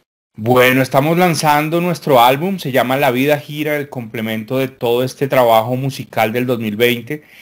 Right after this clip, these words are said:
Y La Vida Gira ha tenido ya tres sencillos.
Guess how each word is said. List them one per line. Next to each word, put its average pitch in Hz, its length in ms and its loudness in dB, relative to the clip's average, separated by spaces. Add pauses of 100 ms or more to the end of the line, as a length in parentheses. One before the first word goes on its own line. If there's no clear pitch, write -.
(220)
Y 143 120 0
La 147 100 8
Vida 156 280 6
Gira 175 680 2
ha 135 120 -2
tenido 156 300 -2
ya 156 180 0
tres 151 180 -6
sencillos. 139 680 -6